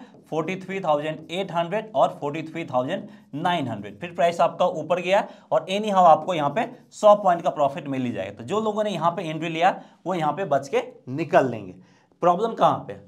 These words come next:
जिन लोगों ने थोड़ा सा लेट इस लेवल के आसपास एंट्री लिया है,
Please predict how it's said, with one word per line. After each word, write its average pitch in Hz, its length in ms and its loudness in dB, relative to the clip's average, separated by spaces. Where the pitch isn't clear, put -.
जिन 202 180 -2
लोगों 202 220 0
ने 214 120 -2
थोड़ा 170 280 2
सा 175 140 0
लेट 147 320 -2
इस 220 200 -10
लेवल 175 260 -2
के 175 140 -6
आसपास 147 540 0
एंट्री 139 400 -4
लिया 110 300 -2
है, 117 300 -2